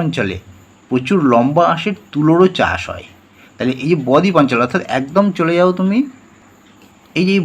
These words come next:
বদ্বীপ অঞ্চলটা, অর্থাৎ এই কায়রো শহর, মিশরের যে কায়রো শহর, এই যে এইখানটায়, এইখানে চলে আসলে এই জায়গাটায় কিন্তু একরকম তুলোর চাষ হয়। সেটা কিন্তু খুবই লম্বা আঁশের তুলো এবং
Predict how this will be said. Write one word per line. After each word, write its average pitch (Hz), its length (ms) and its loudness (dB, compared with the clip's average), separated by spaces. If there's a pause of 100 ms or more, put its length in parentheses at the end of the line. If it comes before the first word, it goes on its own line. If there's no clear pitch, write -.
বদ্বীপ 147 300 2 (100)
অঞ্চলটা, 92 460 -8 (420)
অর্থাৎ 190 280 -2
এই 180 40 -8 (140)
কায়রো 147 380 0
শহর, 170 240 -2 (400)
মিশরের 143 420 0
যে 147 60 -4 (120)
কায়রো 123 260 0 (100)
শহর, 143 220 -2 (380)
এই 151 140 2
যে - 80 -8 (200)
এইখানটায়, 104 500 -6 (100)
এইখানে 175 260 -4 (100)
চলে 185 200 2
আসলে 185 160 -4 (200)
এই 190 140 0
জায়গাটায় 151 380 -2 (320)
কিন্তু 117 220 -2 (300)
একরকম 147 280 -4 (200)
তুলোর 214 280 0 (140)
চাষ 90 320 -2
হয়। - 140 -16 (580)
সেটা - 220 -2
কিন্তু 208 160 0 (140)
খুবই 190 200 0 (160)
লম্বা 160 320 4 (200)
আঁশের 165 260 -4 (120)
তুলো 92 180 -6 (120)
এবং 156 120 0